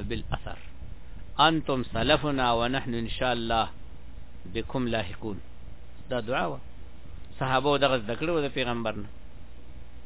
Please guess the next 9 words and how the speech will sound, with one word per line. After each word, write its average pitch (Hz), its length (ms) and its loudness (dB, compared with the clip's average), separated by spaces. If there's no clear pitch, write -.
نو 117 100 -2
دې 147 260 4
قبر 147 200 6
ته 120 120 0
ولاړی، 135 380 2
چاپېره 131 400 4
ترې 127 120 2
نه 117 80 2
ګرځي، 147 340 0